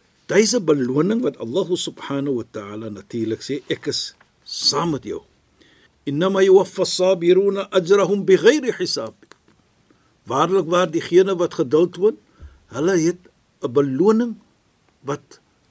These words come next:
is unlimited. Nou sê ek en ek vra die,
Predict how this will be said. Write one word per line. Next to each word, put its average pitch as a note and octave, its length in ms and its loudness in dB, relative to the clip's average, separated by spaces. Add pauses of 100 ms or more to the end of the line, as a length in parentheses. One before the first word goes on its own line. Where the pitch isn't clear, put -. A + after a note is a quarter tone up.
(220)
is C3+ 160 -6 (100)
unlimited. F#3+ 720 -2 (1160)
Nou A2+ 160 -2
sê F#3 360 0
ek D#3 140 -6
en C3 100 -6
ek A#2+ 100 -10
vra D3 260 -8
die, B2+ 140 -8